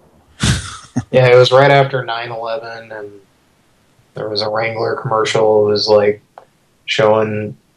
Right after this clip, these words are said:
Speaker 2: cowboys' asses and jeans, and then, like, when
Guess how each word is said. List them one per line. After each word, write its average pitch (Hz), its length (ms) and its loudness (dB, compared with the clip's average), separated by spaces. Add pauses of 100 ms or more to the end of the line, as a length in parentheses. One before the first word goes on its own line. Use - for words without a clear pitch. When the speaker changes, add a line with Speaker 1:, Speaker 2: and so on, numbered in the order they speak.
(140)
Speaker 2:
cowboys' 110 640 0
asses 113 480 0
and 110 180 -8
jeans, 110 580 -10
and 107 160 -8
then, 110 120 -14
like, 107 300 -6 (720)
when - 280 -4